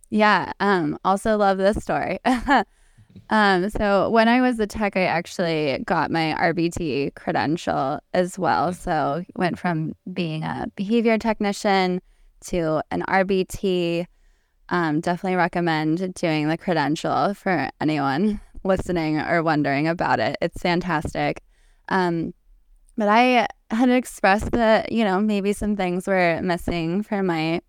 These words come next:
Speaker 1: professional life to, uh, Brett, and, uh, he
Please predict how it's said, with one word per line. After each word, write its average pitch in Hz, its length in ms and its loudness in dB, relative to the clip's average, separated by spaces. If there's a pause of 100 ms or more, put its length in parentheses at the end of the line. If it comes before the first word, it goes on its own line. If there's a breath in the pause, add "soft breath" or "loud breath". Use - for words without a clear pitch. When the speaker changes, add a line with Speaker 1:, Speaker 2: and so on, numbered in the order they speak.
Speaker 1:
professional 175 540 -2
life 165 420 -2
to, 170 360 0 (720)
uh, 185 240 2 (100)
Brett, 175 500 2 (120)
and, 175 580 -2 (120)
uh, 165 380 -2
he 190 480 0